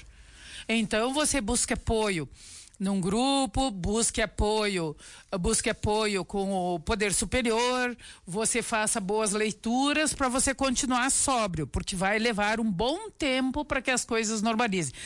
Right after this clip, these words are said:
Demora muito tempo. Uns quantos anos. Não é uma coisa que aconteça quinze, um mês, dois meses, não é assim.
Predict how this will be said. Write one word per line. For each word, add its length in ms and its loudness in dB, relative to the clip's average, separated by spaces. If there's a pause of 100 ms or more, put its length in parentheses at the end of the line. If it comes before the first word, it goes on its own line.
(140)
Demora 400 2
muito 440 0
tempo. 380 -2 (400)
Uns 320 2
quantos 640 2
anos. 500 -2
Não 220 0
é 100 2
uma 200 0
coisa 340 -2
que 120 -2
aconteça 880 0 (300)
quinze, 640 2
um 80 0
mês, 720 0
dois 360 -2
meses, 400 0
não 180 2
é 100 2
assim. 300 -2